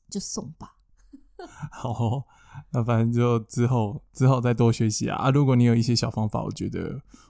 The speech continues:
Speaker 2: 我们也可以再，再分享出来，让，让大家知道这样子。对啊，那接下来要过年了，也祝大家，祝大家回去，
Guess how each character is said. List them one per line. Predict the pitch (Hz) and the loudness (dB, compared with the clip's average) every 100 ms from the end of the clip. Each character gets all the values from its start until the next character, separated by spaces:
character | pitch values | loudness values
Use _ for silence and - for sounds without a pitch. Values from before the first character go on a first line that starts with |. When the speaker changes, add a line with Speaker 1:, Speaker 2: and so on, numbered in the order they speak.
| - | -4
Speaker 2:
我 | 107 | 0
们 | 101 98 | 2 2
也 | |
可 | - 113 | 0 0
以 | 113 | 0
再， | 110 117 110 107 113 - _ _ _ _ | -2 -4 -2 -4 -6 -10 _ _ _ _
再 | 123 113 107 104 104 104 113 _ _ _ _ | -4 -2 -4 -6 -8 -10 -14 _ _ _ _
分 | - 123 | 0 0
享 | 123 110 | 2 -4
出 | 101 - 110 | -6 -6 -6
来， | 104 - - _ _ | -6 -8 -16 _ _
让， | 123 110 110 | -2 0 0
让 | 120 110 | 0 0
大 | 107 104 | 0 -2
家 | 104 | -2
知 | - 110 | -2 -2
道 | 110 92 90 | -2 -6 -6
这 | 104 | -8
样 | 92 117 | -8 -8
子。 | 127 - 123 _ _ _ _ | -10 -10 -12 _ _ _ _
对 | 120 107 | -2 0
啊， | 101 98 | -2 -4
那 | 101 123 123 120 117 113 113 110 113 - _ - | 0 2 4 4 4 4 2 2 -2 -6 _ 2
接 | 151 | 4
下 | 151 | 6
来 | 127 | 4
要 | 139 | 4
过 | 175 143 | 4 4
年 | 120 | 4
了， | 127 120 - - _ _ - _ _ - | 4 2 0 -12 _ _ -20 _ _ -6
也 | 117 113 110 107 110 | -2 0 0 0 -2
祝 | 113 - 156 | -2 2 2
大 | 123 135 113 | 4 2 2
家， | - 117 117 120 - _ _ _ | 2 2 4 0 -4 _ _ _
祝 | - 131 | -2 0
大 | 120 113 | 2 2
家 | 113 107 107 | 0 0 0
回 | - 117 | 2 2
去， | 113 143 135 123 | 6 6 6 4